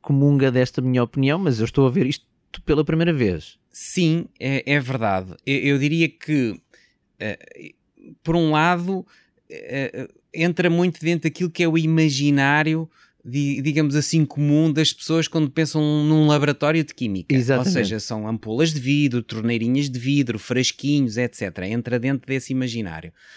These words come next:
Speaker 2: não é? E depois, por outro lado, a configuração que tem, não é? Uma sequência de ampolas com,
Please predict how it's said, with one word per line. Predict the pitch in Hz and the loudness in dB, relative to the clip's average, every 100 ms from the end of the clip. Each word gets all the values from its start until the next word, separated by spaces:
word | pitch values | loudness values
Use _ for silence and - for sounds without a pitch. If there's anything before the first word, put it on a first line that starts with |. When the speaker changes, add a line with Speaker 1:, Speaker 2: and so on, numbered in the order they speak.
| - - | -16 -6
Speaker 2:
não | 98 | -2
é? | 98 143 _ - - | -2 -4 _ -20 -8
E | 143 | -6
depois, | - 185 175 | -2 -2 -2
por | 180 | -2
outro | 185 180 | -2 0
lado, | 185 147 117 | 2 2 0
a | |
configuração | - 151 139 147 147 151 - 143 | -2 -2 -2 -2 0 0 0 -4
que | - | -2
tem, | 123 143 | -2 0
não | 147 | 0
é? | 127 | 0
Uma | 131 135 | 0 0
sequência | 131 - 139 143 135 - 117 | -2 -4 -2 0 0 -4 -4
de | 120 | -2
ampolas | 120 107 135 139 127 110 | -2 -2 -2 0 0 0
com, | - 120 113 | -2 -6 -4